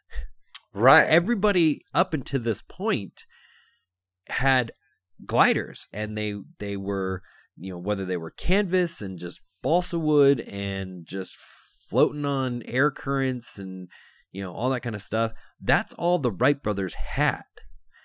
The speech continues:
Speaker 2: They came to him with their design, like, he worked with, with them in their bike shop and stuff, but they came to him with the design and said, "Hey,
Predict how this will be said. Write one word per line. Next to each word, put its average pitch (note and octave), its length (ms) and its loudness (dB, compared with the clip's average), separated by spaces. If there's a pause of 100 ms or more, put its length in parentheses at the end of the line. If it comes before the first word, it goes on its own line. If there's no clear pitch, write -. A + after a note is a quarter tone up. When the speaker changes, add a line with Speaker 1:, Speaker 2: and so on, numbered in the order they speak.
(340)
Speaker 2:
They A2 120 4
came D#3 280 2
to E3+ 100 -2
him C#3 200 0
with B2 160 -4
their G#2+ 160 2
design, G2 600 -2
like, G2 160 -8
he D#3 100 0
worked A2+ 260 0
with, F2+ 120 -6 (280)
with G2 200 -2
them F#2+ 160 -4
in F#2+ 100 -6
their F#2 100 -6
bike C#3 180 2
shop F#2+ 240 -4
and F2+ 100 -10
stuff, - 260 -6 (300)
but G2 180 -2
they F#2+ 120 0
came D3 240 0
to C#3+ 100 2
him A#2+ 400 -2
with G#2+ 140 -2
the G#2 100 -4
design G#2+ 420 -2
and G2+ 120 -6
said, G2 200 -2
"Hey, G#2+ 360 2